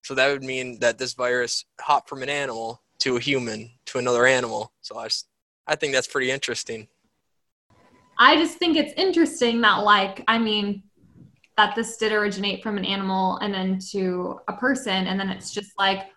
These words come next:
Speaker 2: well, then why would it be so weird to think that you can transmit it to, like, a pet of yours? Like, not that it makes sense, but it, like, kind of does.
Speaker 1: No, I don't think it makes sense at all,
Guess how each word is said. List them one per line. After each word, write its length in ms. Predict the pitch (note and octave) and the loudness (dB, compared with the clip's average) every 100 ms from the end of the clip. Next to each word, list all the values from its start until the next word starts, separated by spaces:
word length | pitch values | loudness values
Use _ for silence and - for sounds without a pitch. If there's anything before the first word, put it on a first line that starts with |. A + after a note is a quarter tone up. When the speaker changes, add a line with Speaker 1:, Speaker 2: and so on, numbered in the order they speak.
| _ _ - | _ _ -4
Speaker 2:
well, 680 | A3 B3+ B3 B3+ A#3+ - - - - - | 6 8 8 6 2 0 -10 -20 -12 -4
then 280 | G#3 C#4+ C4+ | 2 4 6
why 240 | A#3 A#3 C#4 | 8 8 8
would 160 | C#4+ | 6
it 160 | C4+ C4+ | 4 4
be 140 | C4+ | 2
so 320 | C4 - A#3+ | 2 0 2
weird 380 | A3 A3 A3 A#3 | 2 2 2 2
to 80 | A3+ | -2
think 360 | A#3 G#3+ G#3+ G#3 | -2 -2 -2 4
that 200 | G3 - | 4 4
you 200 | A3 G#3 | -2 -4
can 460 | - A#3 A#3 A3+ | -2 0 2 2
transmit 520 | A3+ A3 G3 G3 G3 F#3 | 2 0 -4 -4 -4 -4
it 180 | - - | -6 -6
to, 320 | G#3+ F#3+ E3 - | 0 0 0 -2
like, 180 | G3+ G3 | -2 -2
a 60 | |
pet 300 | F#3+ - - | -2 0 0
of 100 | G#3 | 0
yours? 500 | F#3 - A2 G3 - - _ _ - | -2 -2 -4 -6 -10 -20 _ _ 6
Like, 120 | D#4 | 8
not 220 | D#4+ D#4 - | 10 8 6
that 120 | F4+ | 4
it 100 | B3+ | 4
makes 280 | B3 B3 - | 4 2 4
sense, 440 | C4+ A#3+ - - | 4 4 0 0
but 140 | A3 G3+ | 4 4
it, 140 | - | 4
like, 240 | G#3+ G#3 - - | 2 2 -4 -16
kind 380 | - A#3 B3 A#3+ | -2 2 2 2
of 160 | G3 F3 - _ - | 0 -6 -16 _ -4
does. 560 | F#3+ G#3+ F3 - - - | 0 2 0 -4 -10 -2
Speaker 1:
No, 340 | D3 D3+ D#3+ - | 6 10 10 8
I 120 | C3+ | 8
don't 180 | A3 B3 | 8 6
think 180 | A3 E3+ | 6 6
it 80 | C#3+ | 6
makes 220 | C#3+ - | 4 4
sense 300 | E3+ D3+ B2+ | 2 2 4
at 80 | B2 | 8
all, 320 | G#3+ A2 | 8 8